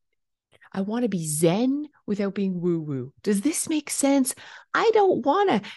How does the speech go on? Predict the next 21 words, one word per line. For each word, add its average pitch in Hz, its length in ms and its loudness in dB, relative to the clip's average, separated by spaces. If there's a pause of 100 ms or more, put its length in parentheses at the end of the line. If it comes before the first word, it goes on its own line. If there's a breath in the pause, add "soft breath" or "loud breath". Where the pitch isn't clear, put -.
have 196 220 0
crystals 214 520 0
and, 180 180 2 (360 soft breath)
and 190 180 2
huff 220 340 0
essential 196 500 0
oils 185 460 2
and, 185 200 -2 (200 loud breath)
and 185 240 2
meditate. 170 680 0 (340 soft breath)
That 277 200 0
sounds 247 420 2
lovely, 180 600 -2
but 202 180 -4
the 233 80 2
truth 254 340 -2
is 226 160 0
that's 170 240 -2
just - 280 -6
not - 180 -8
me. 147 280 -8